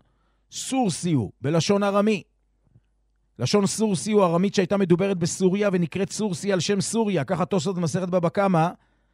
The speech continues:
דף פ"ג עמוד א', דיבור המתחיל לשון. ומכיוון שהיא קרובה לארץ ישראל, לשון ארמית שלה אינו צח כל כך. רש"י כותב במסכת סוטה דף מ"ט עמוד ב', שנראה לו שלשון סורסי הוא לשון גמרת הירושלמי.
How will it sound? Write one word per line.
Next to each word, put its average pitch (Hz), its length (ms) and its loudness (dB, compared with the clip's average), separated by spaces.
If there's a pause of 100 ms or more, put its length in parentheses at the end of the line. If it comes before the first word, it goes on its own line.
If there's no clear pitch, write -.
(120)
דף 151 240 0
פ"ג 180 400 0
עמוד 202 320 2
א', 196 140 2
דיבור 180 280 0
המתחיל 190 340 -2
לשון. 175 320 0 (960)
ומכיוון 147 480 2
שהיא 190 160 0
קרובה 170 280 2
לארץ 190 300 -2
ישראל, 180 340 0
לשון 196 260 0
ארמית 190 340 0
שלה 185 320 2
אינו 185 280 0
צח - 320 -2
כל 175 180 4
כך. 120 280 -4 (1400)
רש"י 180 260 2
כותב 208 200 0
במסכת 180 420 0
סוטה 190 240 0
דף 180 180 0
מ"ט 175 340 0
עמוד 185 240 0
ב', 190 140 0
שנראה 180 360 -2
לו 196 100 0
שלשון 190 380 -2
סורסי 196 420 -4
הוא 180 100 2
לשון 190 240 0
גמרת 175 360 0
הירושלמי. 180 640 2